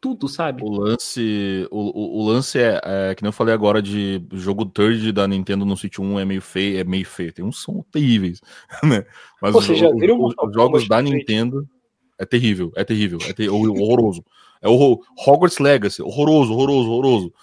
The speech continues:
Speaker 2: Pô, tem muita coisa feia de third party.
Speaker 1: Não, um jogo que eu dou
Speaker 2: The Witcher, dá pra <laughs> falar?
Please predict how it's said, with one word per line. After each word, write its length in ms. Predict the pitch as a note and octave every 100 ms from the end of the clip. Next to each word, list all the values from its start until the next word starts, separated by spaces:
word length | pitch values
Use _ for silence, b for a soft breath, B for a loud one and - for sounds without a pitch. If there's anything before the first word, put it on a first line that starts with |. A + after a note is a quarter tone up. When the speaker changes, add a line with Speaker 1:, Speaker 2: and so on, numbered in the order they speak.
| b b _
Speaker 2:
Pô, 240 | A#2 G2
tem 160 | F2+ A2+
muita 280 | B2+ B2+ A2
coisa 200 | A2 G#2+
feia 240 | - G2
de 120 | F#2
third 160 | - F#2
party. 200 | - A2
Speaker 1:
Não, 220 | F#3 C#3+
um 280 | E3 F#3+ F3
jogo 260 | D#3 F#3 A#3
que 100 | -
eu 100 | G3+
dou 120 | F#3
Speaker 2:
The 80 | C4+
Witcher, 500 | G#3 A#3+ - - A#2+
dá 120 | A#2+
pra 140 | B2
<laughs> 40 | C#3
falar? 360 | - G#4 -